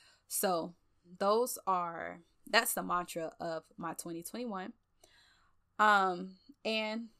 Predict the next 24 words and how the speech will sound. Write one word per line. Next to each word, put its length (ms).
these 260
mantras 480
just 220
come 180
to 120
me, 260
to 80
be 160
honest. 360
Like, 300
I'm 340
one 120
of 80
those 220
people 360
who 180
love 200
the 60
New 120
Year's. 480
Like 160
I 60
said 240
before, 540